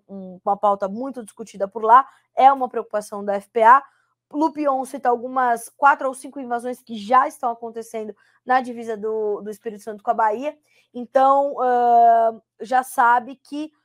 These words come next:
isso é uma preocupação. Abre aspas pro presidente eleito da F P A. "O que mais me preocupa agora são as sinalizações do executivo. A partir do momento em que vemos um grupo político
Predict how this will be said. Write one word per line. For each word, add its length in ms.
isso 320
é 120
uma 140
preocupação. 640
Abre 220
aspas 400
pro 200
presidente 460
eleito 300
da 100
F 160
P 100
A. 180
"O 60
que 100
mais 280
me 60
preocupa 380
agora 440
são 200
as 120
sinalizações 840
do 80
executivo. 640
A 60
partir 300
do 80
momento 340
em 40
que 100
vemos 220
um 100
grupo 260
político 540